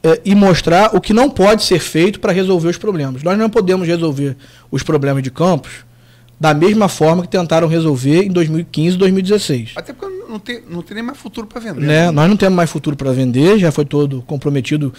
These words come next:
Speaker 1: e o futuro já, já passou a ser hoje, né? Já passou
Speaker 2: É.
Speaker 1: a ser o presente. E nós não vamos sair fazendo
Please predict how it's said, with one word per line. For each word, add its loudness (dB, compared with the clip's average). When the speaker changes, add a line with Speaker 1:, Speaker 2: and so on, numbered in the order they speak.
Speaker 1:
e 2
o 2
futuro 0
já, 0
já 0
passou 0
a 0
ser 0
hoje, 4
né? -2
Já -2
passou -6
Speaker 2:
É. -4
Speaker 1:
a -4
ser -10
o -2
presente. -2
E 4
nós 4
não 2
vamos 2
sair 2
fazendo -2